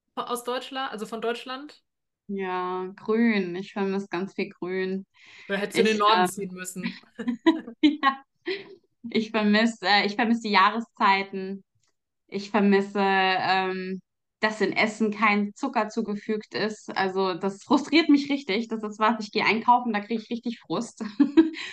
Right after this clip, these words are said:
Speaker 2: Es ist wirklich in, in Naturjoghurt, es ist überall Zucker drin.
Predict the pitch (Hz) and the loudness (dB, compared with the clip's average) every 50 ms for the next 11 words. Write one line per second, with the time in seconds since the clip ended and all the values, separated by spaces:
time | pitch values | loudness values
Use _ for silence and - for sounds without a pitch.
0 | - - - - 214 214 214 214 220 220 240 240 262 254 - - 208 220 220 214 | -14 -12 -2 -2 -2 -2 -2 -2 2 2 2 2 2 0 0 0 0 0 0 0
1 | 185 202 208 214 208 208 208 - 262 247 240 214 196 185 180 180 185 190 196 208 | 0 0 0 0 0 -2 -2 0 -2 0 0 0 0 -2 -2 -4 -2 -2 -2 -2
2 | 202 202 - 196 202 202 202 - - 247 247 233 254 - - 185 185 202 202 - | -4 -6 -10 -8 -8 -8 -10 -2 -2 0 2 4 4 4 4 4 2 0 -2 -6
3 | 202 196 - 180 175 - - 156 156 170 165 170 | -8 -4 -4 -4 -6 -6 -8 -4 -2 -2 -2 -4